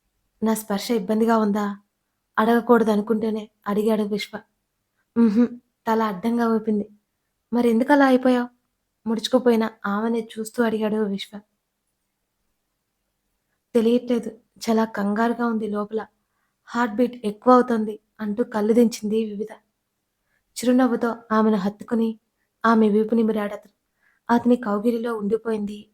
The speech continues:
ఆమె. కథ కొనసాగుతోంది. కథ నచ్చితే లైక్ చేసి కామెంట్ చేయడం మర్చిపోకండి. మీ కామెంట్స్, మీ లైక్స్ మనకి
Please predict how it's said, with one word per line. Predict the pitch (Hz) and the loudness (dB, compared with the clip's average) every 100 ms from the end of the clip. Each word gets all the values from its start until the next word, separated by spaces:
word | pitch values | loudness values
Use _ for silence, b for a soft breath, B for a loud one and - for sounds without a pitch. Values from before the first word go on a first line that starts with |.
| 208 | -12
ఆమె. | 202 202 _ _ _ _ _ _ _ _ _ | -12 -12 _ _ _ _ _ _ _ _ _
కథ | 254 254 226 226 | 4 4 4 2
కొనసాగుతోంది. | 214 196 220 214 220 220 208 - _ _ _ _ _ - | 0 -2 -2 -4 -4 -8 -10 -12 _ _ _ _ _ 6
కథ | 277 | 8
నచ్చితే | 311 311 - 247 | 8 6 2 0
లైక్ | 214 202 214 | 0 -4 -2
చేసి | 220 220 | -4 -2
కామెంట్ | 220 202 190 220 | -2 0 2 2
చేయడం | 220 214 | 0 0
మర్చిపోకండి. | 190 180 - 214 202 208 269 247 _ _ _ _ _ _ _ | -4 -6 -10 -8 -6 -4 -4 -6 _ _ _ _ _ _ _
మీ | 202 202 | -2 -2
కామెంట్స్, | 208 196 196 233 233 - - | -2 -2 0 0 -2 -10 -2
మీ | 202 196 | 2 4
లైక్స్ | 185 190 214 - _ _ _ _ | 4 2 -2 -8 _ _ _ _
మనకి | 240 240 233 233 | -2 -2 0 -4